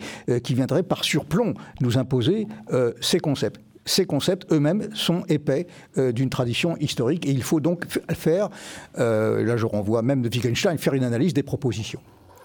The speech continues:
Et enfin, une quatrième qui est sans doute la plus importante, c'est la mise en cause du fondement par Heidegger.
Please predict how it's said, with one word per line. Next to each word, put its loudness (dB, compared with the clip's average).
Et 2
enfin, 0
une 0
quatrième 2
qui 0
est 4
sans 2
doute 2
la 2
plus 2
importante, -2
c'est 0
la 0
mise 0
en 0
cause 2
du 0
fondement 2
par 0
Heidegger. 0